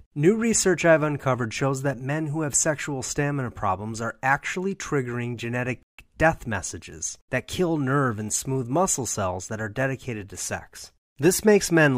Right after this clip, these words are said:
less responsive and have weaker erections, less control, and trouble recovering after orgasm. But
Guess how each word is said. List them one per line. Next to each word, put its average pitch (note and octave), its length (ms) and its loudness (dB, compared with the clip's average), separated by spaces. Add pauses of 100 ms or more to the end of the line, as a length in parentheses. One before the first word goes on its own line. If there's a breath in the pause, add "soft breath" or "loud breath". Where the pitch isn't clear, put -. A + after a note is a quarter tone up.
(100)
less A#2+ 400 2
responsive C3+ 680 2
and G#2+ 140 -4
have G2+ 360 -2
weaker D#3 380 2
erections, A2+ 800 -2
less C3+ 360 0
control, B2 760 0
and G#2+ 180 -4
trouble D3+ 360 2
recovering B2+ 600 0
after F2+ 360 -4
orgasm. A2 640 -2 (220)
But D#3+ 100 4